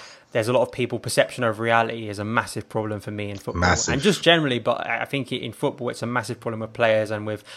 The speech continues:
Speaker 1: with clubs that, like, you'll see. Jorginho, I think, had this a lot. I think there's a number of players, Callum Hudson-Odoi, I think you can fall into,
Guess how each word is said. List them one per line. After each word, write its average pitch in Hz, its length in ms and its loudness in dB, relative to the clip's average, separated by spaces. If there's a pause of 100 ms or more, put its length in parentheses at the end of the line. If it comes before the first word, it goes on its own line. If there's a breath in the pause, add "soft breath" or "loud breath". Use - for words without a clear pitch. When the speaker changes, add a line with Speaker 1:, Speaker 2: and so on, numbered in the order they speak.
(120)
Speaker 1:
with 107 440 -2
clubs - 420 2
that, - 160 -8
like, 110 220 -4
you'll 117 160 -6
see. 110 480 -2 (260 loud breath)
Jorginho, 120 480 0
I 117 60 2
think, 123 240 -6
had - 260 -2
this 113 160 -6
a 120 80 -4
lot. 113 360 4
I 104 80 -6
think 120 180 -10
there's 113 240 -6
a 123 100 -6
number 117 260 0
of 113 120 -6
players, 113 260 -2
Callum 117 220 -2
Hudson-Odoi, 113 420 -4
I 104 40 -2
think - 180 -10
you - 40 -14
can 107 120 -10
fall 117 200 -8
into, 110 220 -10